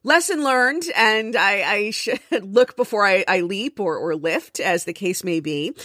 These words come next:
Um, thank you for not scolding. A couple of you scolded me a little bit, and please rest assured that my husband scolded me as well.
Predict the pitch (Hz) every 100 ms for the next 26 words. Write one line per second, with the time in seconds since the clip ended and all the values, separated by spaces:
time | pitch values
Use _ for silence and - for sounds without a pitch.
0 | - - - 180 180 175 175 180 170 -
1 | 165 - 226 233 240 220 202 - - 214
2 | 208 202 233 233 262 226 - 240 220 214
3 | 214 202 202 190 202 254 - - - 180
4 | 180 180 - 196 196 185 - 175 180 170
5 | 160 151 147 165 170 170 170 160 160 147
6 | - - 170 156 147 143 135 160 165 175
7 | 185